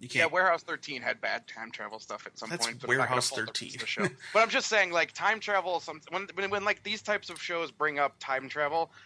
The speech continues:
Speaker 2: it doesn't go well very often.
Speaker 1: No, the problem with the Flash series time travel stuff is when he goes back in time,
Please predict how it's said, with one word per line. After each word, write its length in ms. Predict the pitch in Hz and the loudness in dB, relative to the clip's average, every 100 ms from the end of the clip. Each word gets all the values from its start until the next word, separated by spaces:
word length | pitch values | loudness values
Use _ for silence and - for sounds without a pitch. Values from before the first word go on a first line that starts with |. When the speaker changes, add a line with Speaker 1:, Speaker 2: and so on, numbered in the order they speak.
| - | -12
Speaker 2:
it 160 | 135 - | -12 0
doesn't 420 | 156 156 151 - | 2 2 0 -6
go 160 | 143 123 | -4 -4
well 440 | 110 113 113 113 | -4 -8 -6 -8
very 260 | 107 107 107 | -10 -10 -8
often. 240 | 98 - 151 | -10 -4 4
Speaker 1:
No, 220 | 147 131 | 6 6
the 120 | 139 | 2
problem 380 | 143 214 202 175 | 10 10 10 6
with 140 | 160 | 4
the 60 | - | 0
Flash 640 | - 156 151 147 - - - | 8 10 10 8 6 4 4
series 520 | - 151 151 139 117 | 6 8 6 6 4
time 240 | - 131 123 | 6 6 6
travel 300 | 135 120 120 | 4 4 4
stuff 300 | - 117 123 | 2 0 2
is 260 | 117 113 - - - | 2 2 -2 -14 -18
when 360 | - 143 139 135 | 0 8 8 8
he 160 | 127 156 | 4 2
goes 280 | 175 156 | 6 6
back 340 | 127 147 147 147 | 8 10 10 6
in 100 | 135 | 0
time, 540 | 127 147 135 120 113 | 6 8 8 6 2